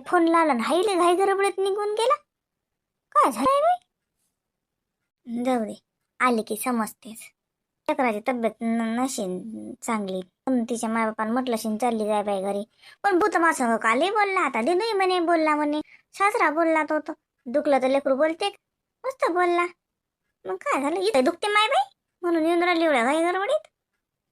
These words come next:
काय सांगा बाई, आता आले की समजे. अ, वसुबाई, हे तुम्ही खाल्लीच नाही, पिट्टी दुधात टाकून ठेवली मग अन खाल्लीच नाही का तशी?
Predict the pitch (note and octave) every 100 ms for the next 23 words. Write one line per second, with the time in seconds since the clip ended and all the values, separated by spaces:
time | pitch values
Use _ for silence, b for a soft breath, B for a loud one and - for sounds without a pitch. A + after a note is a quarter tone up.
0 | _ _ _ - F#3 - B3 C#4+ D#4+ D#4+
1 | F4+ F4+ C4 A#3+ A#3+ A3 A3 G#3 B3+ A3+
2 | G#3 G#3 _ _ _ _ _ _ D4 D#4
3 | D#4 F4+ G4+ G#4 F#4+ A#3+ A#3 _ _ _
4 | _ _ _ F4 F4+ D4 F4 F4 E4+ F#4
5 | G4 G#4+ G#4+ F4+ F4+ F#4 G#4 G4+ G4+ G4+
6 | G#4 G#4 G#4 G#4 G#4+ G4+ G4+ G4 G4 F#4+
7 | G#4+ A#4 C#5+ C#5 B4+ G4 F#4+ B4